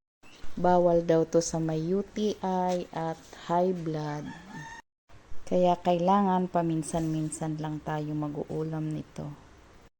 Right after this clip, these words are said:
Ayan, guys, naka forty-two akong tumpok. Sampu-sampu ang isang balot. Forty-two times ten, four hundred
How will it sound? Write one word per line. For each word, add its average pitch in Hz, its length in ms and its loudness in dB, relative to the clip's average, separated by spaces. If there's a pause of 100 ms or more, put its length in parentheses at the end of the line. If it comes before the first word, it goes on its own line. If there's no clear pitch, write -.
(640)
Ayan, 190 400 6
guys, 196 480 4
naka 170 480 0
forty-two 180 640 4
akong 160 400 0
tumpok. 160 560 2 (1400)
Sampu-sampu 180 1040 4
ang 160 560 -2
isang 175 400 2
balot. 151 560 0 (680)
Forty-two 190 800 6 (160)
times 160 640 4
ten, 170 720 2
four 165 400 6
hundred 156 480 -2